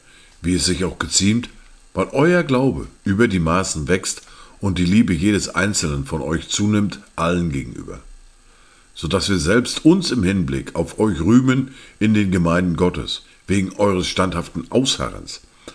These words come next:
und eurer Glaubenstreue in allen euren Verfolgungen und Bedrängnissen,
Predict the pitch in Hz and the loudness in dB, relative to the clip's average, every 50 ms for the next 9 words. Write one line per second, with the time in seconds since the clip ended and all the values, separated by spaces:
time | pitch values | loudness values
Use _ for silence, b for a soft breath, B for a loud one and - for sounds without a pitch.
0 | B B - 85 82 - - 87 85 85 87 87 76 69 80 82 85 113 117 113 | B B -8 -8 -6 -4 -2 -2 0 0 0 0 -2 -2 0 2 2 2 2 2
1 | 101 82 - - - - 80 90 95 95 95 87 B B B B B - 87 87 | 0 -2 -4 -4 -4 0 0 2 2 2 0 -2 B B B B B -4 -4 -4
2 | 85 - - 85 92 101 110 113 98 - - 82 90 90 90 92 85 - 80 73 | -4 -4 -2 0 0 0 0 -2 -2 -2 -2 0 0 0 0 -2 -2 -6 -8 -8
3 | - 78 80 90 95 98 87 92 92 92 90 90 - - 87 73 71 73 71 73 | -4 0 0 0 0 0 0 0 0 0 -2 -2 -2 -4 -6 -6 -4 -4 -2 -2
4 | 85 92 101 92 71 69 - - - | -2 -2 -2 -2 -4 -6 -8 -12 -16